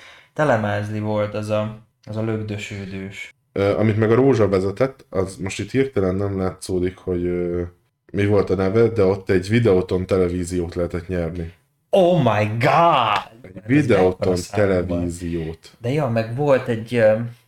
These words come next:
Speaker 1: de hirtelen, ja, torpedót is vezetett valaki egyszer a tévében. Rendesen torpedó a tévé.
Speaker 2: Hát, ö, itt van, Kassa Tibi, ö, három évadot élt meg, a Pénzt vagy Éveket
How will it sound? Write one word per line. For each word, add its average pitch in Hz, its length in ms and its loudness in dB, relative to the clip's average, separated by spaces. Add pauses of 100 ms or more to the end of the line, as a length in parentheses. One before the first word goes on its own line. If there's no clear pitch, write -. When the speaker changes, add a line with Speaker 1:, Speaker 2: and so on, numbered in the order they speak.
(200)
Speaker 1:
de 113 100 -10
hirtelen, 104 420 -10
ja, 143 100 -8
torpedót 110 720 -2
is 101 140 -12
vezetett 104 420 -6
valaki 101 460 -8
egyszer 104 580 -8 (180)
a - 120 -18
tévében. 107 880 -4 (380)
Rendesen 120 500 -6
torpedó - 500 -16 (100)
a 139 220 -12
tévé. 147 160 -12 (240)
Speaker 2:
Hát, 120 340 -4
ö, 117 340 2 (480)
itt 143 220 2
van, 101 280 2
Kassa 131 320 0
Tibi, 101 640 0
ö, 98 420 2
három 135 400 0
évadot 98 420 2
élt 98 240 0
meg, 101 280 -4
a 95 80 -2
Pénzt 127 540 -2
vagy 95 320 -2
Éveket 92 680 -2